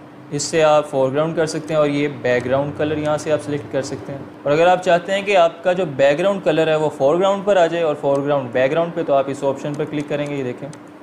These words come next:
इसे revert कर देता है। और इसकी short की एक एक्स भी है,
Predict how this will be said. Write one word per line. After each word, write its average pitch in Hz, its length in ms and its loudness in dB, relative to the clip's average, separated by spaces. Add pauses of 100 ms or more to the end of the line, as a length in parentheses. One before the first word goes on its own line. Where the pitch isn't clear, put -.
(140)
इसे 147 240 0
revert 143 420 2
कर 143 160 2
देता 139 240 -4
है। 127 80 -6 (680)
और 151 220 4
इसकी 175 180 -4
short 165 300 2
की 170 400 -4
एक 156 160 -8
एक्स 156 400 -2
भी 185 120 -4
है, 160 220 -2